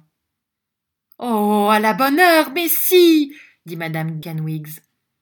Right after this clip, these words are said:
Nous sommes tous si intimes et si sans façon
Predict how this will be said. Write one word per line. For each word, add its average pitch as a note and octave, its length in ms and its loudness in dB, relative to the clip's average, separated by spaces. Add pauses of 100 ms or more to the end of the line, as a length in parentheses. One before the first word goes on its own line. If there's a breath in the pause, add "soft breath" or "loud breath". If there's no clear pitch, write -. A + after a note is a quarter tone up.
(880)
Nous D4+ 120 -2
sommes A#3+ 360 -4
tous F#4 180 -2
si C#4 320 -6
intimes A#3+ 460 -4
et G#3 100 -2
si B3+ 260 -6
sans E4 240 -4
façon B3 440 -6